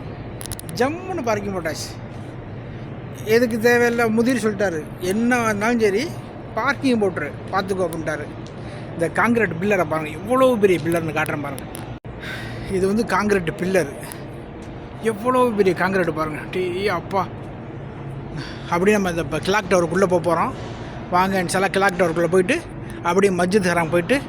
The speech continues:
இன்ஷா அல்லாஹ் சொ-, தொழுகை முடிச்சுட்டு நம்ம வருவோம் அப்படியே. இதுதான் கிளாக் டவருக்குள்ளே உள்ளே போகிறது. நம்ம வந்திருக்குது கிளாக் டவருக்குள்ளே பி ஒன் பார்க்கிங்க்கு.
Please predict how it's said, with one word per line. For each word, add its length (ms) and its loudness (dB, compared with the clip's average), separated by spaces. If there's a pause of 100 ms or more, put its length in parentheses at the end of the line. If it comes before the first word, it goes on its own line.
இன்ஷா 220 -2
அல்லாஹ் 300 2
சொ-, 140 -2
தொழுகை 300 2
முடிச்சுட்டு 300 -2 (340)
நம்ம 160 0
வருவோம் 220 4
அப்படியே. 260 0 (480)
இதுதான் 160 2
கிளாக் 340 0
டவருக்குள்ளே 440 2 (320)
உள்ளே 140 4
போகிறது. 400 2 (360)
நம்ம 160 0
வந்திருக்குது 420 4 (1080)
கிளாக் 220 4 (100)
டவருக்குள்ளே 400 2 (1120)
பி 180 2
ஒன் 280 2 (640)
பார்க்கிங்க்கு. 480 2